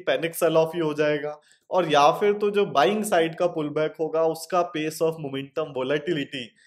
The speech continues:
काफी ज्यादा हाई होगा। तो काफी सडन मोमेंटम में we will be losing the amount in this particular trade। So this was the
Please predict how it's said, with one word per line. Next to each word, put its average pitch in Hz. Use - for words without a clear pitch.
काफी 165
ज्यादा 156
हाई 127
होगा। 110
तो 208
काफी 175
सडन 202
मोमेंटम 160
में 165
we 127
will 131
be 165
losing 170
the 160
amount 139
in 147
this 127
particular 123
trade। -
So -
this 226
was 208
the 208